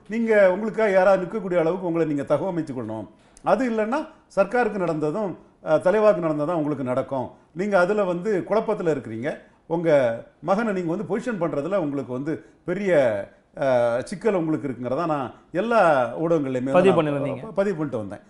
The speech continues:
Speaker 1: இப்போ வந்து அவர் வந்து ஒரு வழியா தன் மகனை பொசிஷன் பண்ணியிருக்கிறார். எப்படி
Speaker 2: விஜய்
Speaker 1: பொ-,
Speaker 2: பொசிஷன் பண்ணலையே, விஜயோட அப்பா தானே பொசிஷன் பண்றாரு.
Speaker 1: விஜய் அப்பா பொசிஷன் பண்ணியிருக்காருன்னு சொன்னா இவர் தானே மகனுக்காக பேசுறாரு. மகன் வந்து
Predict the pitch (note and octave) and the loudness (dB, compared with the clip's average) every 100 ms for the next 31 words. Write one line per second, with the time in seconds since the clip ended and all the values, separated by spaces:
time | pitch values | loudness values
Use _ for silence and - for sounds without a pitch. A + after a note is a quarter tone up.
0 | _ _ G3 F#3+ D4+ A#3+ G#3 B3+ F4 - | _ _ -10 0 4 4 2 -4 -8 -14
1 | _ _ F#3 G#3+ A3 F3+ F3+ A#3 F#3+ D#3 | _ _ 2 4 4 2 0 0 2 0
2 | C#3+ D3+ G#3+ A#3 F#3 D#3+ D3+ D#3+ D3 D3 | 0 0 2 2 0 -2 -2 -2 -4 -6
3 | E3 B2+ B2+ D3 G#2+ F#2+ - _ _ _ | -6 -6 -4 -4 -6 -10 -12 _ _ _
4 | _ _ E3 F3 C#4+ F4 C4+ A#3+ A#3 A#3+ | _ _ -2 2 4 4 4 4 4 0
5 | F#3 D#3 C#3 C#3 G3+ C4+ G#3 G#3 B3 B3+ | 0 0 -2 0 6 8 8 6 4 4
6 | F#3+ - E3 C#3+ C3 C3 - E3+ E3+ B3 | -2 -4 -8 -6 -6 -8 -10 -12 -6 -4
7 | A#3+ E3 - A3 F#3+ F#3 G3+ F3+ F3+ E3 | -2 -4 -2 -2 -2 -6 -6 -6 -4 -2
8 | E3+ E3 E3 E3 G3 E3 F3+ F#3 G3 E3 | -2 -4 -4 -4 -4 -4 -2 -2 0 -2
9 | E3+ E3+ E3+ D#3+ D3+ C#3 C3 A#2+ G#2 C3 | -4 -2 0 0 -2 -6 -2 -4 -2 -6
10 | F3+ F#3 F3 F3 E3+ | -4 -4 -4 -6 -6